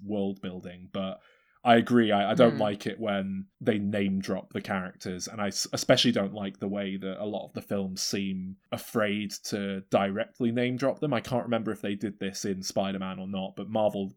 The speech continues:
Speaker 1: certainly the T V series do it a lot, and the films have done it a bit, where they'll say, like, "Oh yeah, like the big green guy, huh?"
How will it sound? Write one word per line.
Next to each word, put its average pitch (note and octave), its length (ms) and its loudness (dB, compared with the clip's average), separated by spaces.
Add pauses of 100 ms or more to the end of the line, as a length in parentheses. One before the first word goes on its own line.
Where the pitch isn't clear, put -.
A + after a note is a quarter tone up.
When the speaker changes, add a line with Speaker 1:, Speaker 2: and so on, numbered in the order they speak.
Speaker 1:
certainly A#2 340 4
the G#2 80 -4
T A2 260 -2
V G2+ 260 -2
series F#2+ 520 -4
do F#2+ 140 -4
it F#2 80 -10
a F#2+ 60 -6
lot, F#2+ 220 -4
and F#2+ 120 -8
the - 40 -12
films G2+ 380 -4
have F#2+ 140 -10
done F#2+ 160 -6
it F2+ 100 -10
a F#2 40 -10
bit, F2+ 200 -8
where G2 180 -4
they'll F#2+ 180 -2
say, F#2+ 280 -2
like, F2+ 380 -10 (160)
"Oh B2 140 10
yeah, B2 440 10 (100)
like A#2 380 4
the A#2 80 0
big B2 260 4
green C3 440 0
guy, F#2 360 0
huh?" A#2+ 340 -6